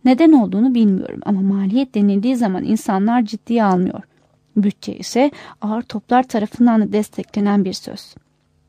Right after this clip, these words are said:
"Harika!" dedi George. Masaya oturup bir süre çevresindekilere baktı. "Bu son zamanlarda duyduğum en orijinal fikir. Basit ama harika. Son derece kendi girl."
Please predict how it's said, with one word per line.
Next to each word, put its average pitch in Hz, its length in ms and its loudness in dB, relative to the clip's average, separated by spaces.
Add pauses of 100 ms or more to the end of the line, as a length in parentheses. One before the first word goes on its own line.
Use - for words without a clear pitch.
(340)
"Harika!" 320 600 6 (240)
dedi 202 280 0
George. - 320 -6 (300)
Masaya 311 400 0
oturup 254 440 -4
bir 294 140 2
süre 233 200 -4
çevresindekilere 214 840 -2
baktı. - 320 -16 (720)
"Bu 214 60 -6
son 277 260 4
zamanlarda 208 760 4
duyduğum 240 460 2
en 302 140 6
orijinal 254 460 4
fikir. - 500 -12 (300)
Basit 240 460 -4
ama 320 280 6 (220)
harika. 208 760 2 (440)
Son 320 440 6
derece 247 340 2
kendi 208 360 0
girl." - 300 -8